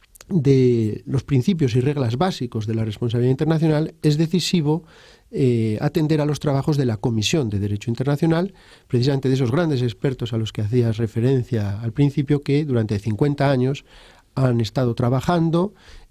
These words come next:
en sucesivas formaciones para lograr esa codificación de los principios y reglas básicas, que finalmente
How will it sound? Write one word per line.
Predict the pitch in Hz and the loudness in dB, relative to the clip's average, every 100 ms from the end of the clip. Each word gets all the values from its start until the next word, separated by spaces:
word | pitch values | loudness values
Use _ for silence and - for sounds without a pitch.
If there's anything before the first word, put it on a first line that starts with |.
| _ | _
en | 143 127 117 113 107 110 | 2 2 2 -2 -4 -6
sucesivas | - 120 - 147 123 113 | -8 -10 -4 0 0 0
formaciones | 135 135 151 - 147 143 143 | 0 0 0 0 0 0 -2
para | - 127 131 139 - - | -2 0 0 -2 -6 -12
lograr | - 123 147 175 | -4 0 0 0
esa | 131 117 | -2 -4
codificación | - 160 165 160 151 139 147 | -2 0 2 0 0 -2 -2
de | |
los | 131 113 | -2 -2
principios | 123 113 131 143 127 | -2 -2 -2 -2 -2
y | |
reglas | 117 120 117 113 | -2 -2 -4 -2
básicas, | 180 131 113 95 - - - - | -2 -2 -8 -8 -10 -18 -20 -2
que | 151 | 0
finalmente | 151 143 139 151 156 147 131 135 | 0 0 2 2 2 2 0 -2